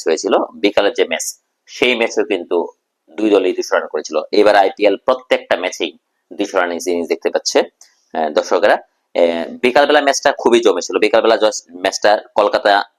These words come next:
শুধুমাত্র চার রানে হেরেছে। কলকাতা দুর্দান্ত শুরু ছিল, কিন্তু কলকাতা শেষ পর্যন্ত ধরে রাখতে পারে নাই। আহ, শেষের যে, উম, যে ইনিংস, সেটা বিল্ড আপ করতে পারে নাই।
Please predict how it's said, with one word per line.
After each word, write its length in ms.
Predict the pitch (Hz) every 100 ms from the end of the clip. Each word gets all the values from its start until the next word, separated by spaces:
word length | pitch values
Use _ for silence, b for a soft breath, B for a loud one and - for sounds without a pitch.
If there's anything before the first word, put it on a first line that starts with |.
| _
শুধুমাত্র 460 | - 135 127 117 113
চার 340 | - 131 127
রানে 200 | 110 87
হেরেছে। 320 | 87 80 -
কলকাতা 340 | - 92 - 92
দুর্দান্ত 380 | 101 90 98 101
শুরু 240 | - 101
ছিল, 220 | - 101 - b b b _
কিন্তু 260 | 90 92
কলকাতা 440 | 90 92 92 92 87
শেষ 260 | - 98 -
পর্যন্ত 440 | 95 87 92 87 - - 80
ধরে 160 | 92 92
রাখতে 220 | - 90
পারে 220 | 92 85
নাই। 180 | 92 147 _ _ _ _ -
আহ, 220 | 80 80
শেষের 380 | - 101 104 92
যে, 340 | 92 87 85 -
উম, 1000 | 80 78 _ _ _ - 76 78 82 76 _
যে 140 | 85 85
ইনিংস, 320 | 92 107 117
সেটা 360 | - 87 82 76 76 _ _ _
বিল্ড 220 | 85 92
আপ 80 | 90
করতে 220 | - - 104
পারে 160 | 110
নাই। 120 | 156